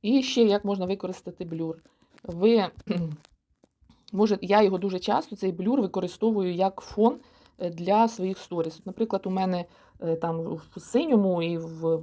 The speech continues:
оранжевому, помаранчевому, м, стрічка в Instagram. І я блюр дуже часто використовую просто як фон для надписів. Ось так, розтягнула його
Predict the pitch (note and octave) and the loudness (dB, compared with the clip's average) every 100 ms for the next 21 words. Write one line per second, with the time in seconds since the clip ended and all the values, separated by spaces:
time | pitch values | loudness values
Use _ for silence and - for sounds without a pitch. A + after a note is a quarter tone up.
0 | E3 E3+ F#3 F3 E3 D#3 D#3+ D#3+ F3 E3+ | -6 -2 0 0 0 -6 -6 -8 -4 -2
1 | E3 D#3+ E3 D#3+ D#3+ E3 - E3+ E3+ E3+ | -2 -4 -8 -8 -8 -8 -10 -12 -14 -14
2 | F3 G#3+ - F#3+ E3+ - F3+ F3+ - G3 | -18 -20 -10 -6 -6 -6 -8 -8 -6 -4
3 | C4+ - - - - G3+ G3+ C#4 D#4+ A3+ | -4 -6 -20 -16 0 2 4 2 2 0
4 | G3+ G3+ A#3+ C4 G3+ F3+ F3 F3 - G#3+ | 0 -2 0 0 -2 -6 -8 -6 -4 -2
5 | F3+ F3 G3 - E3 E3 G3 F3 E3+ D#3+ | -4 -6 -8 -4 -4 -4 -6 -6 -4 -2
6 | D#3 D#3 - - - F3 E3+ B2+ - - | -4 -6 -16 -14 -8 -8 -4 -4 -4 -8
7 | _ _ _ - F3+ F#3 G#3 G3 A#3 D4+ | _ _ _ -8 -6 -2 0 0 2 4
8 | A#3 G3+ F#3+ F3+ | 4 2 0 -6